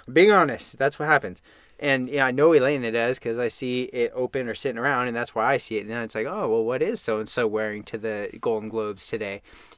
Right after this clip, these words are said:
And you, you see these things. <laughs> You see these things, and, um,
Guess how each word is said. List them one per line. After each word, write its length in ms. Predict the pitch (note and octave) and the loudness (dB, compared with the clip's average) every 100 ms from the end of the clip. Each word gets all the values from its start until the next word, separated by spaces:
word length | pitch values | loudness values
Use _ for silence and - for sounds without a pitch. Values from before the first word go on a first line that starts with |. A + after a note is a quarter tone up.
| _ | _
And 480 | C#3+ C#3+ D3 D3+ C#3 - - - _ | -4 -2 0 -2 -4 -10 -12 -16 _
you, 420 | C#3+ D3 D3+ D3+ D#3+ | -16 -8 -6 -6 -8
you 160 | D3+ | -10
see 220 | C3+ - A3+ | -6 -4 -4
these 260 | F#3+ - | -4 -4
things. 400 | - G2+ A#2 - - - - - - | -4 -4 -6 -8 -12 -18 -20 0 6
<laughs> 120 | G#3+ - - - | 6 4 -18 -6
You 100 | D3+ - - - - - _ | -6 -6 -14 -14 -14 -20 _
see 280 | - - F#3 | -14 -6 -2
these 240 | E3 C#3 - | 0 -2 -2
things, 380 | B2+ A#2 A#2+ - | -4 -4 -6 -6
and, 340 | D3 C#3 C3+ C3 _ - _ - _ _ C#3 | -2 0 0 -4 _ -20 _ -20 _ _ -6
um, 540 | C3+ C3 B2 A#2+ A#2 | -2 -2 -2 -4 -6